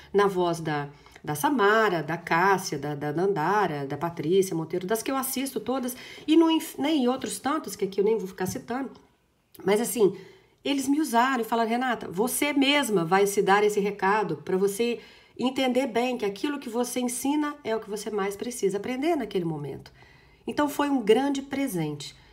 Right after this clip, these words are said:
E aí eu trouxe isso pra vocês, porque naquele momento o meu questionamento foi justamente esse. Eu perdi tempo, não é possível, eu tô fazendo a coisa tão direitinho, então, né, como assim? E, e então não vai ser desse jeito? Não, é sempre do jeito deles.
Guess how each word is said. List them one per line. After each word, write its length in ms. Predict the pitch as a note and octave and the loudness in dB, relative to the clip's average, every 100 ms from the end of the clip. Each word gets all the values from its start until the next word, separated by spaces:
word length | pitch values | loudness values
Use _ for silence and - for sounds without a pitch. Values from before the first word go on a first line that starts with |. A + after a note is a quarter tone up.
| _ _ - | _ _ 0
E 80 | |
aí 80 | A3+ | 2
eu 120 | C#4 | 2
trouxe 420 | D4 C4+ C#4 C#4 A#3+ | 0 -2 -2 -2 -6
isso 140 | A3+ | -4
pra 120 | G#3 | -4
vocês, 320 | F#3 E3+ A3 | -2 2 0
porque 140 | A3 A#3+ | 0 -2
naquele 220 | B3 C4 | -2 -2
momento 300 | A#3+ A3+ B3 | -2 -2 -2
o 40 | |
meu 100 | C4+ | -4
questionamento 540 | C#4 C4+ C4 B3 B3+ B3+ | -4 -4 -4 -4 -4 -4
foi 140 | B3 | -4
justamente 500 | B3+ C#4 C#4 C4+ C#4 | -4 -6 -6 -6 -4
esse. 380 | A3+ A3+ - - - - - | -2 -2 -6 -14 -16 -20 0
Eu 120 | G3+ | 2
perdi 280 | G#3 G3+ A#3 | 4 4 2
tempo, 480 | B3+ G3 A3+ - B3 - - | 2 2 2 -2 -14 -18 -6
não 60 | B3+ | -6
é 40 | |
possível, 340 | C4 - C4+ B3 | -4 -2 -2 0
eu 40 | |
tô 60 | A#3+ | 0
fazendo 260 | A3+ A3+ | 0 0
a 40 | A3+ | 0
coisa 240 | A3 A3 | 0 0
tão 140 | A#3+ | -2
direitinho, 680 | B3+ A3+ F#3 F#3 A#3 C4+ C4 - - - | -4 0 0 0 -2 0 -2 -6 -20 -8
então, 400 | A#3 A3+ C4+ C4 | -6 -2 0 0
né, 260 | B3 D#4+ D#4 - | 0 0 -2 -12
como 220 | - D4 C#4+ | -2 0 2
assim? 500 | - - C4+ D4+ A3+ - _ _ _ _ _ | 0 -2 0 -2 -2 -10 _ _ _ _ _
E, 240 | - G#3+ A3 | -10 -6 -6
e 20 | |
então 240 | A#3 C#4+ | -4 -2
não 100 | D4 | 0
vai 200 | C4 D4 | 2 2
ser 160 | D4 B3+ | 2 2
desse 220 | G#3+ G#3+ | 2 0
jeito? 360 | G3 B3+ B3 C4+ | -2 -2 -4 -4
Não, 300 | C4+ A3 G#3 - _ | -4 -4 -6 -12 _
é 80 | - | -10
sempre 320 | A3+ G#3+ G3+ | -4 -2 -2
do 100 | G3 | -2
jeito 280 | F3+ D#3+ E3 | -2 -4 -6
deles. 480 | C#3 D3 - - - | -10 -12 -12 -16 -18